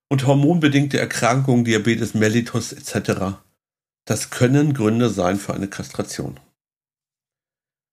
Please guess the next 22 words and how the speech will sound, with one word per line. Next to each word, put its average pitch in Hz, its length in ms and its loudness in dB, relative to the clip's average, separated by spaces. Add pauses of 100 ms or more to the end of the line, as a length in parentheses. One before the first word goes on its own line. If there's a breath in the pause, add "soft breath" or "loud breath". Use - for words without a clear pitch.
(360)
Und 120 120 0
das 113 160 0
sind, 151 300 4 (1080)
das 113 140 -2
spricht 147 300 0
für 127 80 2
eine 117 100 4
medizinische 117 520 2
Notwendigkeit 107 920 2
und 104 80 -4
dann 110 140 -2
gibt 135 200 -4
es - 140 -6
auch - 180 -16
nichts - 340 -6 (100)
zu - 200 -6
diskutieren. - 680 -6 (3750)
Wenn 113 140 2
du 127 80 4
dich 127 160 0
aber 104 180 0
fragst, - 760 -4